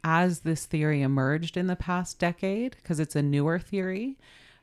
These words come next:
it became this lightning bolt aha moment. It explains everything kind of framework. And there's whole conferences on it now. And so many people are geeking out on this and becoming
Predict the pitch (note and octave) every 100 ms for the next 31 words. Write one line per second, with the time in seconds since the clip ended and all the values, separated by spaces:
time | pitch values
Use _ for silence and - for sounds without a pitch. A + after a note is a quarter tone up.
0 | _ F3 F3 E3+ - E3+ - E3+ D#3+ D3
1 | C#3 D#3 E3 F3+ F#3+ F3 D#3+ D#3 D3+ D3
2 | - C#3+ D3 G3+ F3+ F3 D#3 D#3 D3 B2+
3 | - G3 - - A#3 C4 A#3+ G#3+ B3+ G3
4 | G#3+ F#3+ - F3+ D#3+ E3 F3+ D#3+ D#3+ -
5 | D#3+ D#3+ E3+ F#3 G3+ C#3 C#3 A#2+ - D3+
6 | - - A#3 A3+ G#3+ G3 G3 F#3 E3+ E3
7 | D#3+ E3 D3+ D3+ D3+ C#3 C#3+ - E3 E3
8 | D#3 - D3 C#3 C#3 C#3+ D3+ C3 D3 C#3
9 | C#3+ C#3 C#3 C3 C3+ - - - - -
10 | D3 D3+ D3+ - A3+ F#3+ E3 D3+ C#3 D#3+